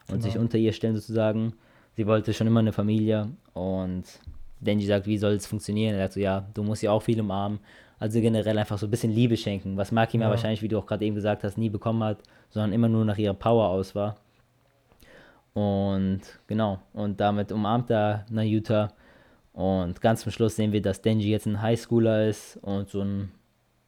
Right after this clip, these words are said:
Speaker 1: ja, relativ hohes Tier natürlich, alle lieben
Speaker 2: Mhm.
Speaker 1: ihn und er jetzt so die Leute beschützt und er so bek-, bekannt dafür ist, dass er gegen die Teufel kämpft.
Speaker 2: Ja, Kishibe hat auch mal gesagt gehabt, dass er so eine wichtige Figur geworden ist aus dem Borough jetzt.
Speaker 1: Genau, ja.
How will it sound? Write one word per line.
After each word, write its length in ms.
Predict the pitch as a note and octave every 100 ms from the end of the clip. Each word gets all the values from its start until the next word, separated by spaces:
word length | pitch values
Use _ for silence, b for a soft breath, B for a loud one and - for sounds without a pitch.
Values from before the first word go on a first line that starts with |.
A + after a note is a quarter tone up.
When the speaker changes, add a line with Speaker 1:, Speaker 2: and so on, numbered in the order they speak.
| -
Speaker 1:
ja, 160 | D3+
relativ 380 | C#3 C3+ C3+ A#2
hohes 240 | B2+ A#2+ -
Tier 340 | C3+ C3+ B2+
natürlich, 500 | A#2+ A#2 B2 A#2+ -
alle 160 | A2+ A2+
lieben 280 | A2+ B2
Speaker 2:
Mhm. 120 | A#2+ A#2
Speaker 1:
ihn 200 | A#2 A2+ B B B
und 160 | G#2+
er 80 | G#2+
jetzt 160 | G#2 G2+
so 160 | G#2
die 100 | G#2
Leute 280 | G#2 G#2+ -
beschützt 560 | G2 - A#2 - - - -
und 240 | F#2+ F#2+
er 160 | - G2
so 100 | G3
bek-, 400 | - - - - -
bekannt 320 | A2 C3 B2+
dafür 200 | A2 A#2
ist, 100 | A2
dass 60 | G#2+
er 60 |
gegen 180 | G2+ G2+
die 80 | G2+
Teufel 260 | A2+ A#2
kämpft. 380 | G#2+ G#2+ G#2+ - -
Speaker 2:
Ja, 220 | G#2+ G#2+
Kishibe 360 | - C3+ C3+ B2+
hat 140 | B2+
auch 180 | B2+ A#2+
mal 160 | A#2+ A#2
gesagt 320 | A2 A#2 B2
gehabt, 260 | A#2 A2+
dass 200 | A#2+ -
er 240 | C3 A#2+ A#2
so 80 | A#2
eine 160 | A2+
wichtige 240 | A#2+ B2+ A2
Figur 260 | A#2+ A#2
geworden 380 | A#2+ A#2+ A#2+ A#2+
ist 160 | A#2 A#2+
aus 220 | A#2 A#2+
dem 120 | A2+
Borough 300 | A2+ A#2+ A#2
jetzt. 220 | A#2 A2+
Speaker 1:
Genau, 200 | F#2 F2+
ja. 220 | F2+ F#2